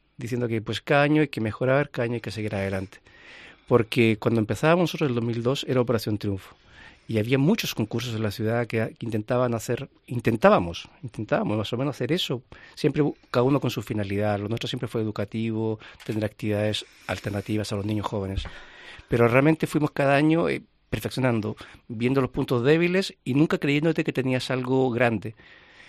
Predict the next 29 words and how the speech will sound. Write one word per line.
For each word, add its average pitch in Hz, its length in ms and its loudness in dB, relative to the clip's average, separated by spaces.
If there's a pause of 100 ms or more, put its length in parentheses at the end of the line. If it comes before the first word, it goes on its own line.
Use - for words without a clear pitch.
(180)
Y 120 100 2
ahora 135 200 10
realmente 135 260 4
cuando 104 160 2
ya 104 120 2
llegas 113 280 2
a 113 60 -4
La 101 80 -2
Coru-, 110 280 0
cuando 107 200 -2
llegas 113 180 -2
al 113 80 -10
Coliseo 98 300 -4
de 113 80 -2
la 104 120 -2
ciudad 104 280 -2
de 104 60 2
La 104 100 0
Coruña, 107 340 -2
cuando 104 220 -4
ves 110 160 -2
más 113 240 -2
de 110 80 -2
mil 110 140 -2
cien 110 200 -4
niños 110 440 -2
motivados, 110 640 -2
ves 110 220 -6
instituciones 107 720 -6